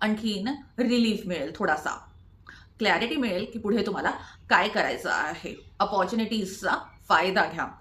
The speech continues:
तुमच्यासाठी रेमेडी आहे डोनेट करा पुस्तकं कोणत्याही स्टुडंटला. पायसेस म्हणजे की मीन राशी, ह्यांच्यासाठी टाइम चांगला आहे. स्पिरिच्युअल ग्रोथ होईल आहे, जॉबमध्ये प्रमोशन्स मिळण्याची शक्यता आहे किंवा काही नई-, नवीन अचिव्हमेंट्स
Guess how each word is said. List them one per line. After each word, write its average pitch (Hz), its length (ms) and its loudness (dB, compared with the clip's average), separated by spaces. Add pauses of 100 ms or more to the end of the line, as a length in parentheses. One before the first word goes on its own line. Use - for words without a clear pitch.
(220)
तुमच्यासाठी 202 500 -2
रेमेडी 196 360 0
आहे 208 300 0 (280)
डोनेट 233 460 0
करा 214 240 4
पुस्तकं 220 720 -2
कोणत्याही 220 520 0
स्टुडंटला. - 800 -6 (1300)
पायसेस 190 580 0
म्हणजे 208 220 -2
की 247 140 -2
मीन 247 260 2
राशी, - 300 -4 (320)
ह्यांच्यासाठी 320 420 -2
टाइम 208 280 -2
चांगला 165 340 -2
आहे. - 220 -6
स्पिरिच्युअल 220 480 -4
ग्रोथ 214 360 0
होईल 254 240 -2
आहे, 262 120 -6 (340)
जॉबमध्ये 277 360 4
प्रमोशन्स 208 640 -2
मिळण्याची 180 340 -4
शक्यता 214 360 -4
आहे 220 180 0
किंवा 220 220 -2
काही 214 180 -6
नई-, 185 220 -4
नवीन 196 320 -4
अचिव्हमेंट्स 185 440 -6